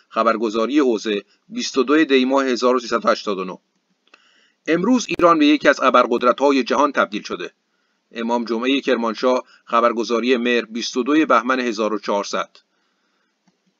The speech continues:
امامان جمعه در سراسر کشور عین این سخن یا شبیه آن را تکرار کردند، چون نکاتی که آنها باید در تریبون نماز جمعه بگویند، از ستاد این نهاد در تهران هر هفته برای آنها ارسال می‌شود.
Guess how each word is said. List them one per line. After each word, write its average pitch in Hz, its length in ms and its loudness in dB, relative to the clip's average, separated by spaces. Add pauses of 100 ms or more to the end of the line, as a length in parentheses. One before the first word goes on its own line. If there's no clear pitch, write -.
(220)
امامان 147 480 4
جمعه 127 260 0
در 117 160 4
سراسر 143 500 2
کشور 127 420 0 (160)
عین 185 300 2
این 165 160 -2
سخن 123 360 -4
یا 117 140 0
شبیه 139 420 -2
آن 135 160 2
را 117 100 2
تکرار 120 340 0
کردند، 90 400 -6 (400)
چون 151 260 -2 (240)
نکاتی 160 520 0
که 165 100 0
آنها 127 320 4
باید 120 340 2
در 110 140 0
تریبون 123 420 -4
نماز 135 380 0
جمعه 113 260 -4
بگویند، 107 460 -2 (280)
از 123 140 -2
ستاد 151 380 0
این 147 200 -2
نهاد 113 260 -2
در 104 120 0
تهران 113 380 -4 (220)
هر 160 200 0
هفته 139 280 0
برای 117 260 2
آنها 104 240 -2
ارسال 110 360 -2
می‌شود. 87 440 -10